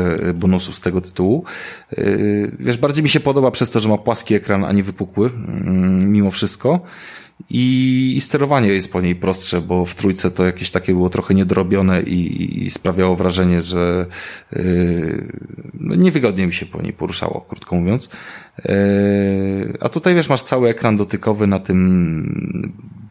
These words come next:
polu amoleda większym, wyraźnym, który powoduje, że tam nawet,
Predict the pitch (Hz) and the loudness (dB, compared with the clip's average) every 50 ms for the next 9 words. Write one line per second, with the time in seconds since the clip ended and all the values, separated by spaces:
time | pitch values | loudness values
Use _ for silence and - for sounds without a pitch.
0 | _ - 107 101 101 104 101 98 95 95 92 92 87 - - 95 92 95 95 98 | _ 0 2 2 4 4 4 4 4 4 2 2 0 0 0 2 4 4 4 4
1 | 98 92 95 92 87 92 95 95 90 - - 95 95 92 87 95 92 90 92 92 | 2 2 0 0 2 2 0 2 0 0 0 0 0 2 0 0 0 0 -2 -2
2 | - - 92 92 90 - - - 92 95 92 - 92 90 98 87 95 92 95 92 | 0 0 0 0 0 -2 -4 -4 -2 -2 -2 -4 -4 -4 -4 0 2 2 2 2
3 | 87 90 90 92 92 92 95 92 95 92 | 0 0 0 2 2 4 4 2 0 -2